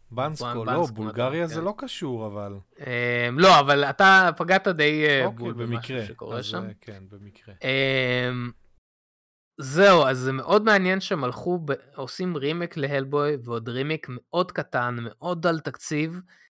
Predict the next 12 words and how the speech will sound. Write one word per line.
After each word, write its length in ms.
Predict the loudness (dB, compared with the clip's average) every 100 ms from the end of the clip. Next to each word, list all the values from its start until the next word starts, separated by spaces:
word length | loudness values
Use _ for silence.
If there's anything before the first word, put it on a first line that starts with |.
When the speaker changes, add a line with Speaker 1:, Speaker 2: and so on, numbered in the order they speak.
| _ _ -10
Speaker 2:
ועוד 280 | -6 -6
סרט 400 | -6 -2 -2 -2
אימה, 360 | -4 -2 -2 -2
שאני 320 | -6 -10 -10
בעד 300 | -6 -4 -6
סרט 460 | -8 -10 -8 -8 -8
אימה 180 | -8 -6
דווקא, 400 | -8 -8 -6 -6 -8 _ _ _ _ -18
אבל 240 | -10 -8
אני 440 | -8 -8 -8 -8 -2
לא 120 | 0
יודע 440 | 0 0 0 -2